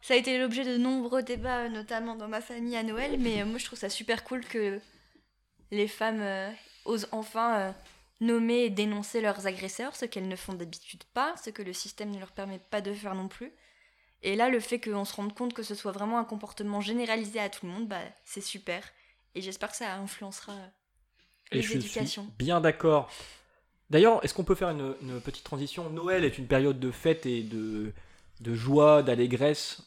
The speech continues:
Speaker 2: euh, de dinde et de fromage. Mais c'est aussi un peu le, les périodes, euh, reloues à table, avec des gens avec qui tu n'as pas forcément, euh, l'habitude,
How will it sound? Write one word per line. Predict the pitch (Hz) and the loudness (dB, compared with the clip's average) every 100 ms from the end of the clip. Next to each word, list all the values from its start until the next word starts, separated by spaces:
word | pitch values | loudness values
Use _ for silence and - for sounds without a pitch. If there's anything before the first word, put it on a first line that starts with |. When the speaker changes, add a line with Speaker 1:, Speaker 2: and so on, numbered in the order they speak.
| 123 | -8
Speaker 2:
euh, | 110 | -4
de | 107 110 | -2 2
dinde | 127 135 | 2 4
et | |
de | 117 | 2
fromage. | 104 139 196 147 - - - _ _ _ - | 0 4 4 4 -4 -14 -20 _ _ _ -6
Mais | 156 | -4
c'est | - 147 | 0 0
aussi | 135 220 | 2 2
un | 165 | 4
peu | 190 | 8
le, | 175 131 123 | 10 12 10
les | 123 | 8
périodes, | 123 131 147 131 | 6 6 6 6
euh, | 120 120 - | 4 4 4
reloues | 139 143 185 - | 4 4 4 -2
à | 123 | 4
table, | 156 143 123 - | 4 4 -2 -6
avec | 117 120 | -2 0
des | 113 117 | 2 2
gens | 143 | 4
avec | 143 - | 4 2
qui | - 151 | -2 -4
tu | 120 | 0
n'as | 110 | 6
pas | 190 | 6
forcément, | - 170 - 165 170 - | 6 2 0 0 -2 -2
euh, | 127 | 0
l'habitude, | 120 123 131 170 160 | 2 0 -2 -2 -4